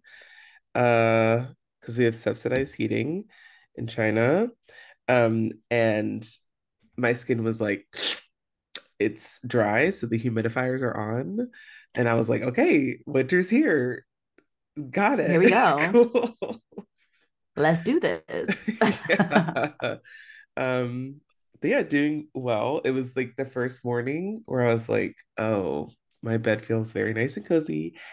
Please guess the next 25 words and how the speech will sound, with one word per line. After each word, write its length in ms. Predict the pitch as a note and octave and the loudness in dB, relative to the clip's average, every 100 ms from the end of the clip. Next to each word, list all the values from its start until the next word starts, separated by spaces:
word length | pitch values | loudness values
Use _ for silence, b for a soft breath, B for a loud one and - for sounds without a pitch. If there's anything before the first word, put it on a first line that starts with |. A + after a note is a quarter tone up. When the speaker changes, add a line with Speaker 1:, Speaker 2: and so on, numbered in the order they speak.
| B | B
Speaker 1:
and 100 | - | -4
it 60 | A2+ | -2
feels 220 | A#2 A#2 | 0 0
very 240 | - A2 G#2+ | 0 -2 -2
cold 340 | - - - | -4 -6 -4
out, 320 | F#2+ C#3+ C3+ | -2 -2 -2
Speaker 2:
Ugh. 100 | - | -4
Speaker 1:
and 100 | A#2 | -6
I 80 | G#2+ | -6
don't 280 | G2+ G#2 F#2+ | -4 -8 -6
wanna 180 | G#2+ G#2 | -6 -6
get 120 | - | -4
up." 240 | C#2 - _ _ _ - B B B B B B B _ _ _ _ - | -4 -6 _ _ _ -20 B B B B B B B _ _ _ _ -4
<sighs> 60 | B B B B B B | B B B B B B
So, 380 | - - - - _ _ _ - | -12 -10 -12 -18 _ _ _ -10
other 220 | D3 F3 | -6 -4
than 160 | D3+ A#2+ | -2 -2
that, 180 | G2+ - | -2 -2
I'm 80 | A2+ | -4
doing 280 | G#2+ F#2+ - | -2 -4 -4
good, 300 | - A1+ - _ | -6 -6 -8 _
but 80 | - | 4
I 80 | D3 | 4
feel 200 | F3 B3+ | 6 6
good. 400 | G#3+ F2+ - D3 | 4 0 -4 -10